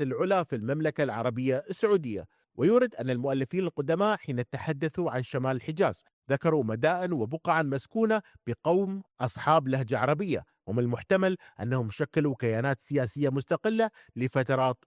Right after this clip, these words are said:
طويلة. وينقل نصا من كتابة يونانية تشير إلى قوم ذي دين، وهي ربما تحريف لديدان، أقاموا علاقة تجارية مع بعض بلاد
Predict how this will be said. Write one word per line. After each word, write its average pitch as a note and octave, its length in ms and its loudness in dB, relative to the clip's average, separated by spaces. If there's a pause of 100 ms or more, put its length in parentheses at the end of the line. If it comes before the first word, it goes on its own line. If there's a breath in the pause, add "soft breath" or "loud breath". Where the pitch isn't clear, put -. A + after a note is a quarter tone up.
(140)
طويلة. E3+ 380 2 (300)
وينقل G#3 380 2
نصا F3+ 260 -2
من D#3 100 0
كتابة C#3+ 400 -2
يونانية C3+ 460 0
تشير G3 540 -6
إلى B2+ 180 0 (100)
قوم D#3+ 280 0
ذي D3 200 -2
دين، D#3+ 260 -4 (540)
وهي B2 200 4
ربما E3+ 440 2 (260 soft breath)
تحريف C#3 440 0
لديدان، B2+ 540 -2 (180)
أقاموا C3 400 0
علاقة F3+ 400 2
تجارية F#3+ 640 0 (260 soft breath)
مع A2+ 220 -2
بعض D3 340 2
بلاد B2 500 -2